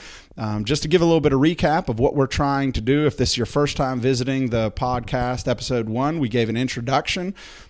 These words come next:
to what we were going to be talking about in the podcast. Episode two, uh, we discussed the importance of God's Word, the spiritual discipline of, of reading God's Word and seeking Him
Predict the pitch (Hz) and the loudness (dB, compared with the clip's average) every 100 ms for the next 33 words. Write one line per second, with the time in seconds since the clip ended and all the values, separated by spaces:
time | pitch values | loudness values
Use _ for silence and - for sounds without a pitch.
0 | - 120 135 139 131 123 117 131 127 127 | -6 0 2 2 2 2 4 4 4 2
1 | 113 127 117 110 107 - 135 143 135 123 | 0 -2 -2 -2 0 2 4 2 0 0
2 | 127 131 127 117 131 120 120 131 123 123 | 2 2 0 -2 0 -2 -2 -2 -2 -2
3 | 123 - 131 117 110 175 196 185 180 - | -4 -2 -2 -2 -2 4 4 4 0 -4
4 | - - - 117 120 123 - - 143 139 | -18 -14 -6 -2 0 0 0 4 4 4
5 | - 120 110 - 151 131 151 143 - 120 | 0 -2 -2 0 0 2 -2 0 -2 0
6 | 117 113 107 104 117 117 110 113 113 127 | 2 2 0 0 2 2 0 -2 0 0
7 | 151 127 104 - 123 113 110 104 131 127 | 0 0 -2 0 -2 -2 -4 0 0 0
8 | 135 131 131 110 104 101 - 98 110 160 | -2 -2 -2 -2 -2 -4 -8 -6 0 2
9 | 170 135 120 117 110 117 113 104 95 - | 2 2 2 2 0 -2 0 -2 -4 -2
10 | 156 151 135 113 120 107 117 | -2 0 -2 0 0 0 -2